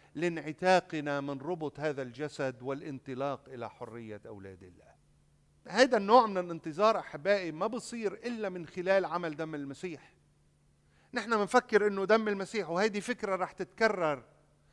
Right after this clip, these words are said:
مرارا كثيرة في الأسابيع المقبلة، نظن أن دم المسيح فعال فقط في الخلاص.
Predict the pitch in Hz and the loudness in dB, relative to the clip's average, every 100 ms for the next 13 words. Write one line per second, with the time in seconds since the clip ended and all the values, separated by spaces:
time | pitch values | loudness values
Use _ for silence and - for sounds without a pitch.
0 | _ 196 220 233 247 226 220 214 196 233 | _ 4 10 12 12 12 6 0 -2 4
1 | 208 180 196 190 180 190 196 185 190 190 | 6 6 2 -2 -2 -4 -2 -2 -2 -4
2 | 175 143 117 - - - 220 269 269 247 | -4 -4 -6 -12 -4 6 10 10 8 6
3 | 226 214 269 254 220 208 - 269 - 226 | 6 8 8 6 0 -2 -2 -2 2 6
4 | 196 196 254 233 269 - 233 - 220 - | 8 12 12 12 8 8 8 6 0 8
5 | 220 254 214 - - - | 12 12 12 8 -10 -18